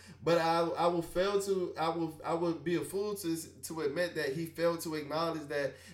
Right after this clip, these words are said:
Landon was a pretty good player when he was fo-, pigeonholed into that position. Whether you pigeonholed him into that position or not, he did become one of your better po-, um, players on that defense.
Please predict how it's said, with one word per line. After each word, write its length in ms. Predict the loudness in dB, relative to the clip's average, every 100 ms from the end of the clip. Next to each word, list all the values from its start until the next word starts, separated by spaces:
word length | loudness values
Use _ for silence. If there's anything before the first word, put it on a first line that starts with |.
| -4
Landon 460 | 0 2 2 0
was 280 | 2 2 2
a 60 | -2
pretty 280 | -4 -6
good 220 | -2 -4 0
player 280 | 0 0
when 220 | -2 -2 -2
he 100 | -4
was 180 | -8
fo-, 160 | -8 -8
pigeonholed 600 | -6 -6 -4 -2 -2 -2
into 180 | -6 -2
that 200 | -2 -2
position. 420 | -4 -6 -6 -2
Whether 220 | -2 -2
you 100 | -4
pigeonholed 480 | -4 -6 -4 -2 -2
him 80 | -2
into 160 | -6 -2
that 180 | -2
position 380 | -2 -6 -6 -6
or 120 | -4
not, 240 | 0 0 -2 -10 -14 -4
he 120 | -2
did 240 | 0 0
become 280 | 0 -2 0
one 120 | 0
of 60 | 0
your 100 | 0
better 340 | 2 0 0
po-, 360 | -2 -4 -2 0
um, 200 | 0 0
players 320 | -2 -2 -2
on 80 | -2
that 200 | -2 0
defense. 560 | -2 -2 -4 -8 -10